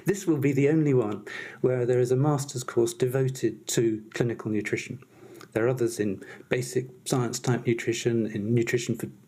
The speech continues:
for dietetic practice, but in terms of a clinical nutrition perspective for the whole spectrum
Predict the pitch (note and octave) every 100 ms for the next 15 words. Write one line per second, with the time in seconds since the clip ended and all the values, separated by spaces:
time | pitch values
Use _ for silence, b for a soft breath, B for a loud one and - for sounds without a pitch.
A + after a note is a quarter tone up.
0 | B B - - C3+ A#2 G#2+ D#3 - -
1 | C#3 C3+ - - - - B2+ A#2+ A#2+ C#3
2 | C3 C3 A2+ - - F3 E3 - A#2 A2
3 | - A2+ - G#2+ B B A#2+ - A#2 A#2
4 | - - - A#2+ A#2 D3 C3+ C3+ E3 C3+
5 | - A2 G2+